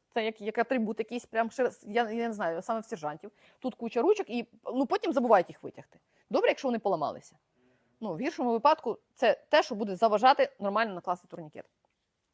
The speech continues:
Цигарки тут в кишеньках теж люблять носити. Да? Т-, тут це, це коли кажуть, да, куріння вбиває. Ото воно. <laughs> Е, що ста-, стосується кишень, там,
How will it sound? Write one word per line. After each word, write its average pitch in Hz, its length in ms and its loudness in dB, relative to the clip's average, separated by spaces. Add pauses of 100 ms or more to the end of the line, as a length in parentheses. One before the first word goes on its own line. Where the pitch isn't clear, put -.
(540)
Цигарки 233 440 2
тут - 160 -16
в - 60 -20
кишеньках 190 420 -10
теж 190 200 -4
люблять 196 300 -12
носити. - 340 -12 (240)
Да? 247 180 -2 (100)
Т-, - 100 -12
тут - 220 -10
це, 208 120 -8
це - 180 -2
коли 190 200 -4
кажуть, 156 260 -4
да, 190 220 -6 (160)
куріння 160 260 -8
вбиває. 147 420 -6 (240)
Ото 196 160 -4
воно. 185 260 0 (560)
<laughs> 202 260 -16 (400)
Е, 233 220 8 (220)
що - 160 -2
ста-, 320 200 -4
стосується 294 520 -2
кишень, 403 440 -4 (140)
там, 196 260 -6